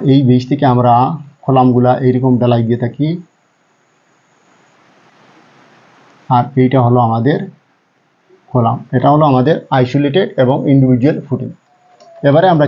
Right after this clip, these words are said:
চলে আসছি বি নম্বরে, দু-, অর্থাৎ দুই নম্বর। দুই নম্বর ফাউন্ডেশন যেটা হবে সেটা হবে আমাদের কম্বাইন,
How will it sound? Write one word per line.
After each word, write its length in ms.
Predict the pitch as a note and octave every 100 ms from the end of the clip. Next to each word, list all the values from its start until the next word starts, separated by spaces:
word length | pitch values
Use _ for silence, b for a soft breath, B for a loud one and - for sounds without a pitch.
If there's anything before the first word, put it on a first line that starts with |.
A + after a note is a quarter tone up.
| C#3+
চলে 140 | C3+
আসছি 200 | B2+ - F3 F#3 - _ _ - G#3+ - _ _ -
বি 220 | B2 D#3 D3
নম্বরে, 300 | B2+ A2+ A2 A2+
দু-, 140 | A#2 B2
অর্থাৎ 200 | B2 C#3+ A#2+
দুই 120 | B2+ C3+ D3+
নম্বর। 260 | C#3+ A#2+ G#2 - C3
দুই 120 | C#3+
নম্বর 220 | E3+ E3+ E3+
ফাউন্ডেশন 320 | D#3 C3+ C3 C#3
যেটা 160 | B2 B2+ B2
হবে 200 | B2 C#3+ F#3+ b b b -
সেটা 200 | B2 C3+
হবে 140 | B2+ C3 A#2+
আমাদের 260 | A#2 B2+ C#3+ -
কম্বাইন, 380 | B2+ A2+ A2